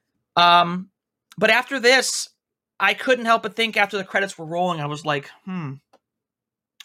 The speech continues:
I actually want to see Affleck continue to play Batman. I wanna see more of the struggle with him, especially when we get to the scenes with him and Jared Leto's Joker, which I'll get into more later."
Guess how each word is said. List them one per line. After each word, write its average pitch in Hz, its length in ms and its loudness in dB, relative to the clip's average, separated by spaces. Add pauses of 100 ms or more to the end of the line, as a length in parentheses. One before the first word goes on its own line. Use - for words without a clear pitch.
(160)
I 160 140 0
actually 170 480 -2
want 160 260 -2
to 147 60 -10
see 160 320 -6
Affleck 156 400 0
continue 147 320 -8
to 135 40 -12
play 131 200 -6
Batman. 151 420 -4
I 131 60 -2
wanna 143 220 -4
see 151 200 -8
more 139 480 -2
of 131 380 -2 (380)
the 139 60 -4
struggle 202 360 2
with 131 160 -4
him, 120 100 -6
especially 202 420 0
when 180 80 0
we 175 60 -4
get 170 140 -2
to - 60 -12
the 151 80 -4
scenes 160 340 -4
with 139 160 -6
him 151 280 -4
and 131 240 -4
Jared 135 260 2
Leto's 127 300 0
Joker, 196 360 0
which 135 180 -2
I'll 160 80 -2
get 156 120 0
into 143 220 -4
more 131 220 -2
later." 147 420 2